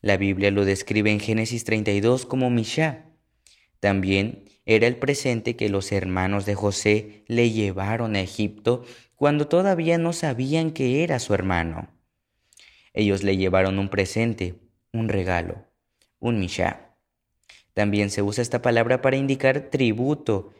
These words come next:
pagado por pueblos vencidos. Cuando un pueblo era derrotado, entonces los victoriosos recibían de los derrotados una mishá, un presente, un regalo, un don.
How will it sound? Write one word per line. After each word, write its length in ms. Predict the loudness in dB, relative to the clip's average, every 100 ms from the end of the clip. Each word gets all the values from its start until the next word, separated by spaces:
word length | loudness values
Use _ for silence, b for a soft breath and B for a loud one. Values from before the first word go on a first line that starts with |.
| B 0
pagado 640 | 2 4 2 2 0 0
por 200 | -4 -2
pueblos 440 | 2 2 2 0
vencidos. 840 | 2 0 -2 -2 -2 -4 -8 -12 _ _ _ _ b b 0
Cuando 300 | 4 4 2
un 180 | 0 0
pueblo 380 | 4 4 6 4
era 180 | 4
derrotado, 840 | 4 2 2 2 2 2 -2 -8 b b b
entonces 420 | -6 -2 0 2
los 180 | 0 0
victoriosos 600 | -2 2 2 2 2 2
recibían 600 | 2 0 -2 -2 0 2
de 100 | 2
los 160 | 2 2
derrotados 840 | 2 2 2 0 2 0 -2 -16 -8
una 260 | -4 -2
mishá, 600 | -2 -4 0 0 0 -6 _ _ b b b b
un 420 | -4 -2 -2 -4 -2
presente, 880 | 0 0 -2 -2 -2 -2 -10 -10 _ _ _ -4
un 180 | -2 2
regalo, 680 | 2 2 0 0 -6 -12 _ _ _
un 280 | -2 0 2
don. 340 | 0 0 -6